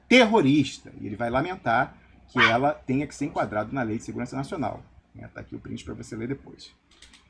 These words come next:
Percebem a julgada? A operação em pinça? O S T F fará um bonito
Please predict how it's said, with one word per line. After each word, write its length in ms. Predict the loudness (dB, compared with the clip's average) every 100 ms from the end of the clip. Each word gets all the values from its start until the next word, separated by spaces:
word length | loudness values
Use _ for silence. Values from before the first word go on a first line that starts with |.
| _
Percebem 500 | -4 0 6 6 6
a 40 | 0
julgada? 580 | -2 4 6 6 2 -16 -20 _ _ _ -6
A 80 |
operação 380 | -2 -2 -2 -4
em 20 |
pinça? 580 | 2 4 4 0 -8 -20 -20 _ _ _ _ _ -2
O 120 | 2
S 240 | 2 0
T 80 | -2
F 340 | 0 0 -4
fará 240 | -4 0 0
um 100 | 0
bonito 640 | 0 0 -2 -4 -12 -12